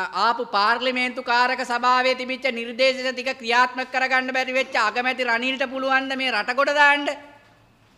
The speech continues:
යුක්තියක් ඉටු කරගන්න අතේ බලය තියෙද්දි කරගන්න බැරි වෙච්ච මිනිහට පුළුවන් ද දැන් දෙයක් කරන්න? ඕකට මොකද්ද තියෙන ජනමතය? ඔය විදිය මේ නාට්‍යනේ, මේ, මේ ඔක්කොම නාට්‍ය. මේ අය හැමදාම කරන්නේ නාට්‍ය. ඒකින්ද අපේ ජනතාව තේරුම් ගන්න ඕනේ මේ නාට්‍ය වලට අහු වෙන්න එපා.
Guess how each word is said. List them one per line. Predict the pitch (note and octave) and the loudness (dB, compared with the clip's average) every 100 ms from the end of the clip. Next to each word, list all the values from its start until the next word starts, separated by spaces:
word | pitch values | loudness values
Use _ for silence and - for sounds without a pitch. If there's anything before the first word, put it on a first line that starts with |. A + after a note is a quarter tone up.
| _ _ _ | _ _ _
යුක්තියක් | G#3 A#3+ B3+ C#4 C#4+ | -8 -8 -2 0 0
ඉටු | C#4+ C#4+ | -2 -4
කරගන්න | C#4+ C#4 C#4 C#4+ D4 C4 G#3 | -2 0 0 0 2 2 2
අතේ | F3+ - C#4 C4+ | -2 2 4 4
බලය | A#3 B3+ C#4 | 2 2 2
තියෙද්දි | C#4+ C#4+ C4+ C#4 | 2 0 0 -4
කරගන්න | B3+ C4 C#4+ D4 | -2 0 0 0
බැරි | C#4+ C#4+ | 0 2
වෙච්ච | C#4+ C#4+ | 0 -2
මිනිහට | C#4 C#4 C#4+ C#4+ | -6 -4 -4 -4
පුළුවන් | D4 C#4+ | -2 -2
ද | C#4 | 0
දැන් | A#3+ B3+ C#4+ | 0 -2 2
දෙයක් | D4 D4+ | 2 2
කරන්න? | D4+ D4+ D4 D4 - - _ _ | 0 -2 -2 -6 -14 -20 _ _
ඕකට | A#3 B3+ C#4+ | -2 0 -2
මොකද්ද | C4 B3+ D4+ D4 | -4 0 -2 0
තියෙන | C#4+ C#4 | -6 -2
ජනමතය? | B3+ C#4 D#4 D4+ D4 D4 - - _ | 0 0 -2 0 -2 -2 -14 -20 _
ඔය | G#3 C#4+ | 0 2
විදිය | D4 C#4+ D4+ C#4+ | 0 0 0 0
මේ | A#3+ C4+ | 0 -2
නාට්‍යනේ, | B3 B3 D4 C#4+ D4+ C#4 | 2 2 2 0 -4 -4
මේ, | B3+ C#4 | -6 -6
මේ | C4 C#4 | -4 -4
ඔක්කොම | B3 - D4 D4 | -6 -4 -4 -2
නාට්‍ය. | C4 C#4 D4+ D4+ B3 D#3+ - - | 2 4 4 0 -6 -6 -10 -20
මේ | F#3+ A#3 C#4 | -8 -2 2
අය | C#4 C#4+ D4+ | 4 4 2
හැමදාම | A#3+ C#4 C#4+ C#4+ C#4+ | 0 0 2 0 0
කරන්නේ | C#4 C#4+ D4+ | 0 0 0
නාට්‍ය. | C#4 C#4 C#4+ B3 A3 | 2 2 2 0 -4
ඒකින්ද | G#3+ B3+ C4+ | -4 -4 2
අපේ | C#4+ B3 C#4 C#4+ | 4 4 2 2
ජනතාව | A#3+ B3+ C#4 D#4 D4+ | 2 0 2 2 2
තේරුම් | C#4+ C4+ C4 | 0 0 0
ගන්න | B3+ C4 | -4 -4
ඕනේ | D4+ | -4
මේ | C#4 C4+ | -4 -2
නාට්‍ය | A#3+ B3+ C#4 C#4 | 0 0 0 -2
වලට | D4 C#4+ | -2 2
අහු | C4+ C4+ | 2 2
වෙන්න | C#4+ C#4+ | -2 -4
එපා. | C#4 A#3 | -2 -2